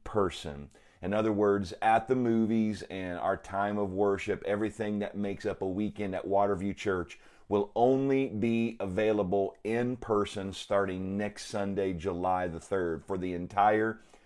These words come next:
month of July, there's not going to be an online option. So if you're tuning in from around the country, we're going to miss you.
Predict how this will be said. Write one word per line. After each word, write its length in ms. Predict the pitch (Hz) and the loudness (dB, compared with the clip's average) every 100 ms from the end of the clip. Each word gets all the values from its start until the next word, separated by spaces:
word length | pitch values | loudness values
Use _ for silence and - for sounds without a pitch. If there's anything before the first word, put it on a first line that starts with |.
| _ | _
month 420 | 95 107 120 127 127 | 0 4 6 4 2
of 160 | 110 | 0
July, 500 | 95 113 107 98 98 | 2 2 6 6 4
there's 220 | 95 95 | 2 -2
not 260 | 101 110 117 | 0 -2 0
going 240 | 110 110 | -2 0
to 80 | 104 | -2
be 220 | 90 104 | 0 -2
an 80 | 95 | 0
online 540 | 95 101 95 92 92 98 | 0 -2 -2 -4 -2 2
option. 520 | 107 110 - 110 107 | 2 0 -4 -4 -4
So 560 | - 151 117 113 120 - - - - | -2 2 4 4 0 -8 -20 -20 -6
if 140 | 92 | -4
you're 180 | 95 113 | 2 0
tuning 460 | - 131 120 110 101 | 0 -2 -2 0 -2
in 240 | 107 107 | -2 -4
from 300 | 101 104 95 | -4 -4 -2
around 440 | 92 98 104 104 90 | -2 -2 -2 -2 -4
the 60 | |
country, 720 | - 110 104 101 95 92 90 _ _ - | -6 -2 0 -2 -2 -2 -4 _ _ -2
we're 180 | 104 | 0
going 480 | 95 104 104 95 90 | 0 0 -2 -2 -6
to 140 | - 90 | -6 -6
miss 460 | 95 101 104 - | -2 -2 -2 -4
you. 320 | 95 87 85 | -4 -2 -4